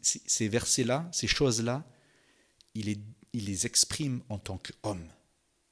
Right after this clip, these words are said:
en tant que celui qui s'est abaissé, qui est devenu un homme, un serviteur. Et plutôt que de nous faire douter, je trouve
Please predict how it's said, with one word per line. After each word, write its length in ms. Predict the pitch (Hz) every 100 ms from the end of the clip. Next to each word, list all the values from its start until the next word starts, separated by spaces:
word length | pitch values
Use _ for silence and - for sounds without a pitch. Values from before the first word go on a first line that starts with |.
| _ _ _ -
en 80 | 110
tant 220 | 156 151
que 120 | 143
celui 540 | - 143 131 151 180 - - _ _ _ _ _
qui 280 | - 117 113
s'est 280 | - 110 - -
abaissé, 680 | 113 107 110 - 104 92 - _ _ _ _ _ _ _
qui 100 | -
est 40 |
devenu 600 | 101 135 131 139 139 127 -
un 180 | 113 120
homme, 360 | 143 160 165 - _ _ _ -
un 60 |
serviteur. 840 | - - 95 90 - 87 - - _ _ _ _ _ _ _ _ _ _ -
Et 300 | 113 120 - - _ _ _ _ _ _
plutôt 480 | - 185 - 208 147 - - _ _ _ _ -
que 120 | 127
de 520 | 117 127 120 - - 143
nous 240 | 110 120
faire 260 | - 113 120
douter, 560 | - - 196 - - _ _ - _ _ _
je 100 | -
trouve 400 | 104 - 180 190